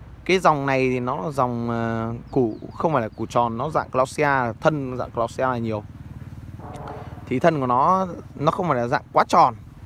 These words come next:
nhưng đây là do ngày xưa nuôi ngắn này. Đấy, nuôi ngắn thì nó, nó mập ú ra thôi.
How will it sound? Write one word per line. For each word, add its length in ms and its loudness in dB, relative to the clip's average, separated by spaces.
nhưng 160 -4
đây 160 4
là 120 0
do 220 2
ngày 120 -4
xưa 180 -4
nuôi 200 -2
ngắn 180 -4
này. 100 -6
Đấy, 200 0
nuôi 160 -2
ngắn 200 -2
thì 60 -4
nó, 180 -2
nó 180 -4
mập 300 2
ú 200 0
ra 80 2
thôi. 160 -2